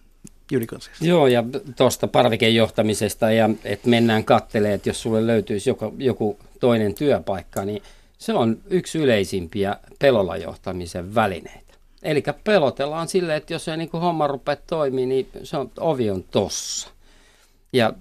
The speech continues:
Speaker 2: mä en usko, että sillä niinku rakennetaan minkäännäköistä parannusta, parannusta siihen toimintaan. Et enemmänkin pitäisi pyrkiä kannustamaan ja miettiä yhdessä, että miten tästä niinku eteenpäin ja miten voidaan parantaa. Mutta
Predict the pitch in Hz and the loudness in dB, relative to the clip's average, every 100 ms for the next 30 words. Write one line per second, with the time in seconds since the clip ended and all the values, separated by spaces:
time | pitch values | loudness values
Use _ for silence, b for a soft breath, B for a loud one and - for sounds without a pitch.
0 | - - - - - - - - 190 170 | -14 -14 -14 -14 -16 -16 -10 0 2 2
1 | 170 - 151 - 165 143 127 120 123 117 | -2 -4 -8 -4 -2 0 0 0 0 0
2 | - 113 107 123 120 127 110 - 85 - | 0 -2 -2 0 4 4 4 0 -4 -6
3 | 92 - - 120 113 107 92 92 - - | -10 -6 -2 2 2 2 -2 -10 -10 -10
4 | - - 117 101 101 - 104 113 107 101 | -2 4 6 4 0 -4 -2 0 0 2
5 | 123 110 98 - - - 110 50 - - | 4 4 2 0 -10 -8 -6 -6 -8 -8
6 | 127 120 120 104 - - - 120 - 170 | -4 0 0 0 -4 0 2 2 4 2
7 | - 139 147 120 - 127 - 143 135 117 | 2 4 4 4 2 2 6 6 8 6
8 | 104 - 110 110 107 113 113 123 110 170 | 2 -2 0 2 0 0 2 0 0 0
9 | 131 127 117 117 - 123 - 131 117 117 | 4 4 4 0 -2 -4 0 0 0 -4
10 | 107 - - - 139 143 123 113 - 131 | -6 -4 -4 -2 0 0 0 -4 -2 -2
11 | 117 113 B B B B 139 120 127 127 | 0 -2 B B B B -2 2 2 6
12 | 147 117 92 92 - 90 87 80 - 92 | 8 8 6 0 -2 -4 -4 -8 -6 -6
13 | 92 92 110 - | -4 -8 -12 -10